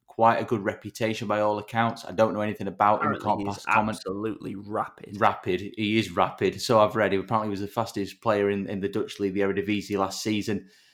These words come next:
Speaker 1: Uh, apparently three and a half million pounds, I think I've read, for him.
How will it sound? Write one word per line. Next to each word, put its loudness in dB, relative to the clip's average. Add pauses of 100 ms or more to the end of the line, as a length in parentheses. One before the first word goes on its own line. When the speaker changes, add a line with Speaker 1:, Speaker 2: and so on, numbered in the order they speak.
(160)
Speaker 1:
Uh, 0
apparently 0
three 0
and -2
a -10
half -2
million -4
pounds, -2
I -4
think -6
I've -6
read, -4
for -12
him. -2